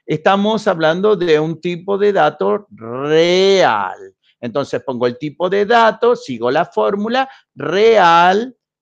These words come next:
estatura. De la misma forma, con, por ejemplo, tiene P C, que va a ser verdadero o falso, sí o no, entonces tipo lógico. Estas tres palabras,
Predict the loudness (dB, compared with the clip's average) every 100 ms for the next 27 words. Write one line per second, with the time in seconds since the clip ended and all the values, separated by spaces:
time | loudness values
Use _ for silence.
0 | _ -4 -2 -2 -4 -2 0 0 -6 -10
1 | -8 -8 -4 -4 -4 -8 _ _ _ _
2 | _ _ _ _ _ _ _ 0 2 2
3 | -2 -2 -2 0 0 -2 -2 -2 -4 -12
4 | _ _ _ _ 0 0 0 -4 -12 _
5 | -8 -6 -4 -4 -4 -4 -4 -2 -4 -2
6 | -4 -4 -2 -2 -2 -2 -4 -4 -2 -2
7 | 2 2 2 0 -2 -2 0 0 -2 -8
8 | -12 -10 -6 -4 -2 -2 -4 -6 _ _
9 | _ -8 -6 -4 -4 -4 -8 -4 -4 -4
10 | _ -8 -6 -2 0 0 -2 -2 0 2
11 | 2 0 -4 -12 -12 -12 -6 -6 -6 -12
12 | _ _ _ _ -2 0 -2 -4 _ 2
13 | 2 0 0 2 2 2 0 0 -2 -4